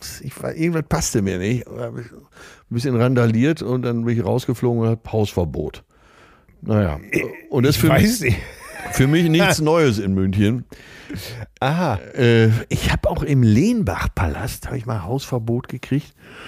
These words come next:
Speaker 1: Dann hab ich Hausverbot, und da waren wir jetzt wieder, da haben wir nämlich England-Dänemark gesehen,
Speaker 2: Ja.
Speaker 1: äh, im Biergarten vom Löwenbräu. Und
Speaker 2: Ja.
Speaker 1: kurz bevor wir vom, äh, kurz bevor wir da im Biergarten waren, hab ich meiner Perle gesagt,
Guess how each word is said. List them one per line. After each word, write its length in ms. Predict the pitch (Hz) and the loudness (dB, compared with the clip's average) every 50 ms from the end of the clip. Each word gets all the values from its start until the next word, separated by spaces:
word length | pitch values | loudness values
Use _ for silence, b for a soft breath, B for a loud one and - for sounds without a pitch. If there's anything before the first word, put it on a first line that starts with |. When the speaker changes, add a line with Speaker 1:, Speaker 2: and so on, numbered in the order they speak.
| B B B B B B B B B B B _ - | B B B B B B B B B B B _ -4
Speaker 1:
Dann 420 | - 113 127 165 185 175 143 - | -2 -2 0 0 -2 -2 -4 -6
hab 100 | - - - | -10 -12 -12
ich 380 | - - 151 135 - - - - | -10 -8 -6 -6 -6 -8 -8 -6
Hausverbot, 640 | 123 147 160 - - 143 131 127 127 143 156 - | -4 -4 -4 -4 -6 -6 -4 -2 -2 -4 -2 -2
und 100 | 135 123 | -2 0
da 140 | 143 135 131 | 0 0 0
waren 180 | - 214 277 233 | 0 0 2 2
wir 80 | 151 | 4
jetzt 180 | 110 92 - - | 2 2 2 0
wieder, 200 | 95 85 85 90 | -2 -2 0 0
da 180 | 95 107 110 | 0 2 2
haben 140 | 113 123 131 | 0 0 0
wir 140 | 127 131 123 | 2 2 2
nämlich 340 | 123 123 123 123 120 117 - B B B B B B B B B - | 2 0 0 -2 -2 -4 -8 B B B B B B B B B -4
England-Dänemark 840 | - 143 160 151 143 135 117 120 135 151 165 139 107 90 71 80 - | -2 0 0 2 0 0 2 2 2 2 2 2 2 2 0 -2 -4
gesehen, 540 | - 85 87 82 90 87 90 104 131 143 135 - _ _ _ _ _ _ _ _ _ _ _ - - - | -4 -4 0 0 0 2 2 0 0 -2 -6 -12 _ _ _ _ _ _ _ _ _ _ _ -20 -10 -2
Speaker 2:
Ja. 200 | - 127 135 113 | 2 4 4 4
Speaker 1:
äh, 80 | 110 107 | 4 4
im 240 | - 123 120 110 98 | 2 2 2 2 4
Biergarten 400 | 120 170 196 165 165 156 156 139 | 4 4 4 4 2 0 0 2
vom 180 | 151 143 127 | 2 4 6
Löwenbräu. 600 | 120 123 135 143 139 110 92 87 76 78 73 67 65 - - _ _ b b b b b b b b b b b | 6 6 4 4 2 0 0 0 0 -2 -4 -4 -6 -8 -12 _ _ b b b b b b b b b b b
Und 160 | 120 110 98 | -4 0 2
Speaker 2:
Ja. 160 | 117 110 - 170 | 4 4 4 4
Speaker 1:
kurz 220 | 175 - 165 - - | 4 2 2 0 -2
bevor 360 | 127 117 - - 135 151 156 | -4 -2 0 0 0 0 2
wir 160 | 151 139 135 | 2 0 0
vom, 460 | - - 131 131 127 127 123 113 - - - 120 | 0 0 -2 0 0 -2 -4 -6 -8 -10 -8 -6
äh, 100 | 120 117 | -6 -6
kurz 260 | 135 - 156 147 - | -2 -2 -2 -2 0
bevor 320 | 139 131 - 139 131 135 | -2 -2 0 0 0 0
wir 40 | 139 | 2
da 80 | 123 120 | 2 2
im 80 | 117 113 | 2 2
Biergarten 380 | 131 147 143 135 110 101 101 | 2 2 0 0 -2 -2 -2
waren, 220 | 95 92 101 101 98 | -2 -2 -2 -2 -2
hab 120 | 104 104 | -2 -2
ich 100 | 110 107 | -2 -2
meiner 200 | 113 110 107 101 | 0 0 0 0
Perle 240 | 98 117 117 117 120 | 0 0 0 0 0
gesagt, 300 | 113 110 113 107 - - | 0 -2 -2 -4 -6 -8